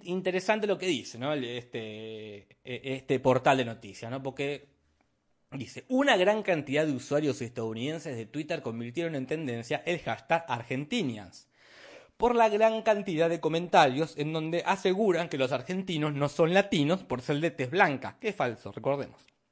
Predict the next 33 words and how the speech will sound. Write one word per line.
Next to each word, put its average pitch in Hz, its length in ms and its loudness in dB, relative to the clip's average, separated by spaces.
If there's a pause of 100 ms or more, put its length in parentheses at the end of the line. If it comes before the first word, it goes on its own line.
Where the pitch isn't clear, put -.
(680)
"Inmediatamente 160 760 2
los 139 240 0
usuarios 226 500 0
argentinos 147 640 -4
dejaron 160 400 2
la 139 140 6
grieta 202 440 4
de 190 100 4
lado 139 420 6
por 127 160 -2
un 170 80 -2
momento 156 500 0 (240)
y 185 140 -4
se 220 160 -6
unieron 233 400 4
para 185 180 4
responder 165 540 0
ante 143 220 -4
semejante 147 540 -6
ignorancia". 120 680 -6 (840)
Repito 202 440 0
esa 196 140 2
última 202 180 4
parte, 147 280 4
"Los 170 300 2
usuarios 220 400 2
argentinos 185 500 0
dejaron 185 440 2
la 143 120 2
grieta 202 420 -2
de 170 100 -2
lado". 143 420 2
Nunca 190 1160 6